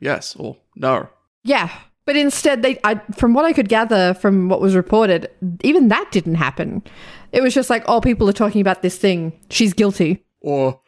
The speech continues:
Speaker 1: "We've gotta sort this out right away before it gets to the public so that we don't look bad."
Speaker 2: And now you've just
Speaker 1: Made it worse.
Speaker 2: you know,
Speaker 1: And now
Speaker 2: accused
Speaker 1: everyone
Speaker 2: someone
Speaker 1: knows it
Speaker 2: without
Speaker 1: happened.
Speaker 2: any proof. <laughs>
Speaker 1: Even though it probably didn't.
Speaker 2: Yeah. So Commissioner Knight ruled in the nurse's favour, saying there was an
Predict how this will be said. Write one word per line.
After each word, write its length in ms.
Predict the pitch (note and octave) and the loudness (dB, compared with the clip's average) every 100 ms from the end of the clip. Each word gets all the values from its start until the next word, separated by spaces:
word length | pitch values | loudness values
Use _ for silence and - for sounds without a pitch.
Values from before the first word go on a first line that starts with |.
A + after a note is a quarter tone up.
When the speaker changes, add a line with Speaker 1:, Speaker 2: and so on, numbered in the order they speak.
| - | -4
Speaker 1:
"We've 140 | D3 | 0
gotta 340 | E3 D3+ B2+ - | 2 2 0 -4
sort 300 | - - G3+ G3 | -10 0 0 2
this 100 | F3 | -2
out 240 | E3+ C#3 | -2 -2
right 160 | D#3+ F3+ | 0 2
away 200 | E3 C#3+ | 2 0
before 220 | B2 D#3 | -4 -10
it 40 | D3 | -10
gets 120 | - | -10
to 60 | |
the 80 | C#3 | -12
public 320 | C3 D3+ B2 - | -8 -6 -6 -6
so 160 | C3 | -6
that 80 | A#2 | -4
we 80 | B2+ | -4
don't 160 | B2+ A#2 | -4 -6
look 160 | C3+ | -10
bad." 260 | C3+ E2+ - _ - | -8 -10 -12 _ -2
Speaker 2:
And 120 | B3+ | 0
now 180 | C4+ C4 | 2 2
you've 180 | C4 A#3+ | 2 2
just 300 | B3 - C4 G3 | 0 0 -2 0
Speaker 1:
Made 120 | D3 | 0
it 60 | B2 | 0
worse. 280 | C#3 B2+ - _ _ - - - - - | 0 -2 -6 _ _ -20 -20 -16 -16 -2
Speaker 2:
you 120 | C4 | 2
know, 300 | B3+ A#3 A3 - | 4 4 2 0
Speaker 1:
And 120 | E3 G3+ | 0 2
now 80 | |
Speaker 2:
accused 20 | E3 | 4
Speaker 1:
everyone 140 | D4 | 4
Speaker 2:
someone 160 | B3+ C#4 | 4 4
Speaker 1:
knows 80 | |
it 40 | A#3 | 4
Speaker 2:
without 160 | A3 | 2
Speaker 1:
happened. 220 | G#3+ - F4+ | 2 2 2
Speaker 2:
any 80 | F#4 | 2
proof. 580 | G4+ G4+ F#4+ - F4 | 4 4 4 2 0
<laughs> 0 | |
Speaker 1:
Even 160 | D3 C#3 | -2 0
though 100 | B2 | -2
it 60 | C3 | -2
probably 220 | C3+ C3 | -4 -2
didn't. 300 | B2+ A#2 - _ - | -2 -4 -10 _ -10
Speaker 2:
Yeah. 280 | - G4+ C#4+ - - - - - A4 D#4 | -2 0 0 -4 -16 -20 -20 -16 -12 -10
So 400 | - C#4+ C4 A#3+ | -2 0 0 -2
Commissioner 480 | - C#4+ D4+ D#4+ D4+ | 0 0 0 0 2
Knight 320 | C4 B3 B3 | 2 2 0
ruled 400 | A3+ A#3 A#3 A3+ | 0 2 2 2
in 240 | B3 A3+ A3 | 0 0 2
the 60 | |
nurse's 380 | G#3+ G#3+ A3 G3+ | 2 0 -2 -2
favour, 360 | G3+ F#3+ F#3 G3+ | 0 2 2 0
saying 580 | - G#3+ F#3+ F#3+ B3 D4+ _ | 0 0 2 0 -2 -6 _
there 140 | A3+ G#3 | 0 2
was 160 | G#3 | 4
an 140 | A3 | 2